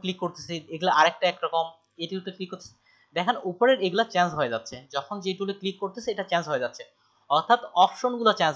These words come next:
হয়ে যাচ্ছে। তাহলে খুব সহজে আমরা এটাকে বলতে পারি option bar। তাহলে উপরেরটা menu bar, ভিতরেরগুলো হচ্ছে সাব মেনু, এটা টুল বার, আর এটা হচ্ছে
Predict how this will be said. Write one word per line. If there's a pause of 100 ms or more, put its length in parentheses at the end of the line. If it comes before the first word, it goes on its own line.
হয়ে
যাচ্ছে। (420)
তাহলে
খুব
সহজে
আমরা
এটাকে
বলতে
পারি
option
bar। (420)
তাহলে
উপরেরটা (100)
menu
bar, (560)
ভিতরেরগুলো
হচ্ছে (100)
সাব
মেনু, (600)
এটা (140)
টুল (100)
বার, (280)
আর (160)
এটা
হচ্ছে